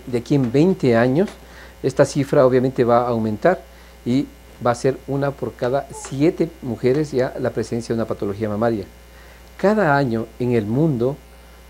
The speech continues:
un millón de cánceres de mama son descubiertos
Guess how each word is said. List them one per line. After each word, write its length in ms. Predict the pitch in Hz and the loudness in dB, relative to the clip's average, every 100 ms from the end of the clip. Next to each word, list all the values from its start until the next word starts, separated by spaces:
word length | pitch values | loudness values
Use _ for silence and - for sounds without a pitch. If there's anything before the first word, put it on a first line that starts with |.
| - - - - | -20 -20 -20 -4
un 140 | 165 196 | 2 4
millón 260 | 147 165 | 6 4
de 80 | 151 | 2
cánceres 360 | - 156 135 117 | 0 0 0 0
de 80 | |
mama 260 | 113 139 - - | 2 0 -2 -6
son 380 | - - 135 151 156 123 | -10 0 2 2 -2 -2
descubiertos 760 | 120 - 120 135 180 180 107 | -2 -2 0 2 2 2 -8